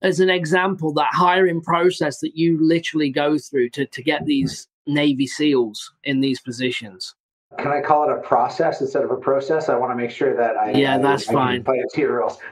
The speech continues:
Speaker 2: <laughs> Uh, I, I'm very close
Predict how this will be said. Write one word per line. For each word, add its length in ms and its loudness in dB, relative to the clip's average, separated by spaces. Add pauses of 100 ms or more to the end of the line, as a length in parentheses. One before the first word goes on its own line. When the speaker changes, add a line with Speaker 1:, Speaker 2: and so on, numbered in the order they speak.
Speaker 2:
<laughs> 880 -2 (360)
Uh, 160 6 (120)
I, 160 2 (100)
I'm 220 -2
very 260 2
close 160 2